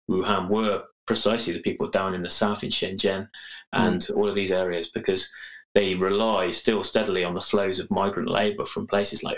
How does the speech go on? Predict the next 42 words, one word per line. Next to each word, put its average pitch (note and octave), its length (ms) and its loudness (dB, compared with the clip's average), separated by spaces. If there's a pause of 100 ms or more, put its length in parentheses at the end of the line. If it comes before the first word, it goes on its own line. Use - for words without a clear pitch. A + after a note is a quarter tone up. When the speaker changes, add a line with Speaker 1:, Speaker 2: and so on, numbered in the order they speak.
Speaker 1:
Hubei. G2+ 360 2
Speaker 2:
Mm. G#2 200 -2 (380)
Speaker 1:
So, F#2 440 2 (120)
yeah, B2+ 520 2
it's, - 180 0
it, - 300 0 (960)
I, D3+ 300 2
I F3 40 2
think C#4 180 0
people G#3 300 0
f-, - 100 -6 (460)
are B2+ 100 4
very C3 220 2
proud C3 440 2
of A2+ 140 0
being G#2+ 240 0
from, G#2 380 -2
from G2+ 240 0
Wuhan, F#2+ 640 0
um, G2 440 -2 (260)
uh, A2+ 200 2
f-, - 240 -8 (140)
and C#3 160 2
rightly, D#3+ 300 0
because G3+ 240 -2
they B2+ 60 2
have C3 180 0
a C3 40 -2
very C#3 500 0
im-, B2 280 0
important B2 500 0
history. - 480 -2 (320)
And C#3 80 6
I D#3 60 2
think A3 200 0
sometimes E3 400 0
people C#3 260 0
from C3+ 160 0
other B2 180 2
regions A#2 420 0
of A2 180 -2 (400)
China A#2 560 4